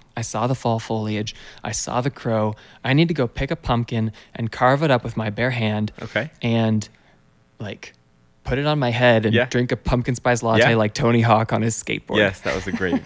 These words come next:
Speaker 1: <laughs>
Speaker 2: great video. Check it out if you
Speaker 1: Yeah. And just, like, embrace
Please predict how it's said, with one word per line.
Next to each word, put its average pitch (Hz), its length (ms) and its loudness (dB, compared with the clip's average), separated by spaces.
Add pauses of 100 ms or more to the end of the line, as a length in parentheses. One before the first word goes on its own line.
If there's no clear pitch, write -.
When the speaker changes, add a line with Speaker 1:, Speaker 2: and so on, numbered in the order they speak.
(140)
Speaker 1:
<laughs> - 180 -4
Speaker 2:
great 87 260 0
video. 85 280 -6
Check - 300 -6
it 87 80 -2
out 90 120 -6
if 85 120 -12
you 87 240 -10
Speaker 1:
Yeah. 127 420 10 (360)
And 156 240 4
just, 175 220 2
like, 165 320 4 (400)
embrace 117 600 0